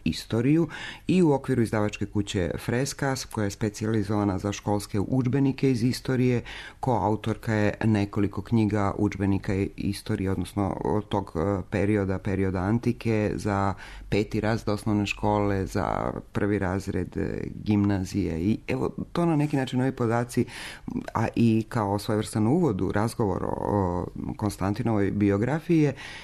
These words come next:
moj predlog da razgovor započnemo od, od teme percepcije rimske istorije u, u savremenom obrazovanju, pošto ste imali iskustva, imate iskustva i kao profesorka na, na odeljenju za istoriju, ali evo i, i za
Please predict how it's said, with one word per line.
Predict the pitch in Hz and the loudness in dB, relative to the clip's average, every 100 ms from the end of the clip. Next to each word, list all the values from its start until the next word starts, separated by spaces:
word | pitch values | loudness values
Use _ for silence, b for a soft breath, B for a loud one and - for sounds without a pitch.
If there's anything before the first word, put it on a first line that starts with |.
| B | B
moj | 147 160 | 0 0
predlog | - 143 147 139 | 0 2 2 2
da | 120 110 | 0 0
razgovor | - 123 127 120 | 0 -2 0 0
započnemo | 107 113 123 123 117 113 104 - | 0 -2 -2 -2 2 2 2 0
od, | 101 95 - | -4 -4 -2
od | 107 98 | -2 -2
teme | - 110 120 113 - - | -2 0 2 2 0 -2
percepcije | 113 - 113 123 - 107 92 | -4 -2 -2 -2 0 0 4
rimske | 107 104 95 - 95 | 4 2 0 -2 -2
istorije | - 110 98 90 52 | -2 0 2 2 0
u, | - - - | -2 -2 0
u | 101 | -2
savremenom | - 101 98 - 55 57 - | 0 -2 0 0 0 0 0
obrazovanju, | - 90 95 90 98 104 | 0 -2 0 2 2 2
pošto | - 95 - | 0 -6 -6
ste | 101 95 | -6 0
imali | 95 101 98 - B B | 2 4 2 0 B B
iskustva, | 110 - 113 104 110 | 0 2 0 2 2
imate | 104 104 98 | 2 2 -2
iskustva | 95 107 101 107 | 0 0 0 0
i | 98 | -2
kao | 87 | -2
profesorka | 85 78 95 98 113 - 95 | -2 -4 -4 -4 -4 -2 -2
na, | 90 - 50 50 | -2 -2 -4 -2
na | 95 85 - B B B - | -2 -2 -6 B B B -4
odeljenju | 98 101 104 104 107 | 0 2 4 4 2
za | 104 | 2
istoriju, | 120 123 190 180 | 0 2 2 4
ali | 170 170 156 | 2 4 4
evo | 151 147 | 4 4
i, | 123 117 | 4 4
i | 113 90 117 | 4 4 2
za | 120 117 | 2 0